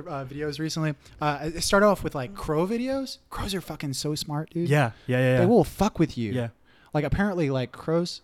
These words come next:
Speaker 1: like, when, uh, like, if you piss a crow off, it'll go tell its other crow friends, and they will all fuck with you at the <laughs> same time.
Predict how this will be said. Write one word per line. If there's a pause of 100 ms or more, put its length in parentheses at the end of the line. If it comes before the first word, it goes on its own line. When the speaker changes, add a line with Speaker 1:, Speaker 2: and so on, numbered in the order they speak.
Speaker 1:
like,
when,
uh, (200)
like,
if
you
piss
a
crow
off, (280)
it'll
go
tell
its
other
crow
friends, (640)
and
they
will
all
fuck
with
you (120)
at
the
<laughs>
same
time.